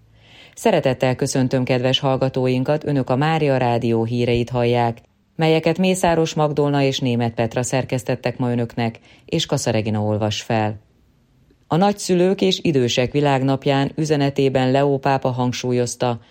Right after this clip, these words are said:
"Isten senkiről sem feledkezik meg, és mi sem felejtünk el senkit."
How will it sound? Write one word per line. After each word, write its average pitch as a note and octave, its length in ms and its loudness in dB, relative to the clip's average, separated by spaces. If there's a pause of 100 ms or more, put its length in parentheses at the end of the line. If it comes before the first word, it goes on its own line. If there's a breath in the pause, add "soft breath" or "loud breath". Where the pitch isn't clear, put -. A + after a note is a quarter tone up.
(300 soft breath)
"Isten E3+ 440 0
senkiről B2 520 0
sem A#2+ 220 -2
feledkezik C3 640 -2
meg, C3+ 260 -2 (320 soft breath)
és D3+ 200 -4
mi F#3 80 0
sem B2+ 240 0
felejtünk A#2+ 560 0
el A#2+ 140 0
senkit." A#2 580 -2